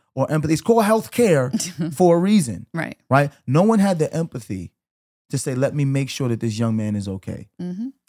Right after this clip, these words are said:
Speaker 2: And it was as simple as when we finally got into the room now. So now I'm in the room with Cairo, trying to calm Cairo down and just saying to him, you know, "Babe, I want you to be honest about how you feel. Do you
Speaker 1: Mm-hmm.
Speaker 2: feel any pain? Does your stomach hurt? Show me where."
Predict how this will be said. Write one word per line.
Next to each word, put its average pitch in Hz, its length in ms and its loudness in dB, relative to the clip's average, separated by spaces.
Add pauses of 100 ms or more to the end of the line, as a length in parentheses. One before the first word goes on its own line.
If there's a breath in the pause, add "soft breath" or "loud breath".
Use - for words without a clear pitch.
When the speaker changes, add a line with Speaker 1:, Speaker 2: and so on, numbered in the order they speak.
(140 loud breath)
Speaker 2:
And 247 120 -2
it - 20 0
was 233 100 -2
as 240 100 -2
simple 269 280 -2
as 185 140 -4
when 185 120 -6
we 180 100 -4
finally 190 280 -6
got 175 180 -6
into 175 140 -8
the 160 100 -6
room 190 220 -6
now. 156 440 -6
So - 140 -6
now 175 180 -2
I'm 202 100 -2
in 196 80 -4
the 185 60 -4
room 175 140 -6
with 156 100 -8
Cairo, 147 340 -2
trying 151 220 -6
to 156 80 -12
calm 151 320 -6
Cairo 175 360 -2
down 147 220 -6
and 143 100 -4
just 147 160 -8
saying 160 200 -8
to 175 100 -8
him, 175 180 -8
you 165 60 -8
know, 147 160 -8
"Babe, - 320 -10
I 170 60 -12
want 156 200 -10
you 160 60 -8
to 156 40 -10
be 165 140 -8
honest 160 360 -4
about 139 200 -10
how 135 100 -10
you 151 160 -8
feel. 214 400 -6 (440 soft breath)
Do 110 80 0
you 107 80 0
Speaker 1:
Mm-hmm. 104 80 -2
Speaker 2:
feel 170 180 -2
any 196 140 -4
pain? 208 340 -2
Does 156 120 -6
your 147 100 -6
stomach 185 320 -8
hurt? 175 220 -8
Show - 200 -4
me 202 140 -2
where." 175 320 -4